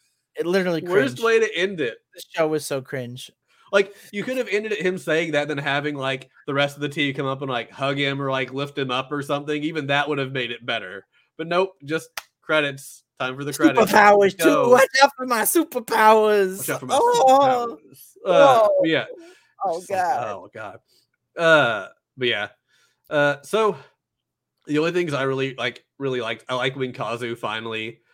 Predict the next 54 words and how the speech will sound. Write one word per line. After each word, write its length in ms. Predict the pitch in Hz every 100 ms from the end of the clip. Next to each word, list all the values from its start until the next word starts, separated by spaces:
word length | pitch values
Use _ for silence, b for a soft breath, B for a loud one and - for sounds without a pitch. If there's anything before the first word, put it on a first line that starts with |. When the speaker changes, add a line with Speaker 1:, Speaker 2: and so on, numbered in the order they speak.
| _ -
Speaker 2:
gets 160 | 139
the 100 | 139
self-confidence 720 | 139 127 - 107 117 123 123
and 120 | 113 110
finds 240 | 110 113
out 100 | 120
he's 120 | 113
actually 240 | 113 113 113
really 180 | 113 110
good. 340 | 110 113 123 - _ _ -
He's 120 | 131
actually 260 | 127 120 117
fairly 300 | 120 117 113
good 260 | 113 113 117
at, 200 | 107 98
like, 220 | 107 - _ _
the 260 | - 131 117
A 100 | 117
Ts 480 | 117 123 120 127 - _ _ _ -
in 80 | 131
the 80 | 120
match 340 | 110 110 -
with 140 | 123
the, 240 | 123 113 110
uh, 380 | 101 95 90 92 _ _ _ _ _ _ _ _ - - -
I 160 | 147
forgot 220 | 147 156 147
the 60 |
name, 220 | 131 123 123
but 120 | 123
the 420 | 120 113 107 101 -
Speaker 1:
The 60 | _
people 260 | 233 202
at 100 | 190
the 80 | 175
school, 280 | 160 180 156
right? 240 | 135 147 - _ -
After 180 | 143
Speaker 2:
Yeah, 100 | 160
Speaker 1:
the 60 | 156
Speaker 2:
the 40 |
Speaker 1:
form- 80 | 139
Speaker 2:
people 160 | 175 196
at 60 | 165
the 60 |
school 300 | 147 160 165
that 100 | 160
were 100 | 147
wearing 200 | 143 147
the 80 | 135
yellow, 360 | 120 120 127 131
like, 360 | 123 117 - _ -
suits. 400 | 143 135 135 147
Speaker 1:
Yeah, 180 | 147